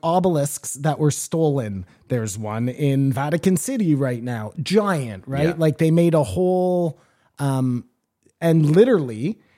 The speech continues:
Speaker 1: there was, like, a whole industry around bringing these things back.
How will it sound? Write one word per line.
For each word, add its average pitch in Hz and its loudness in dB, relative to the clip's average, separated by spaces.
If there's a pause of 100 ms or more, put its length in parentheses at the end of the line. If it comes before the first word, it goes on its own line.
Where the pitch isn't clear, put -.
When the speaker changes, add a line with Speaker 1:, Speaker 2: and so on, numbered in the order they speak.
Speaker 1:
there 170 2
was, 185 2
like, 175 -2
a 143 2
whole 175 -2
industry 147 0
around 131 -2
bringing 135 0
these 127 -2
things 120 -4
back. 110 -10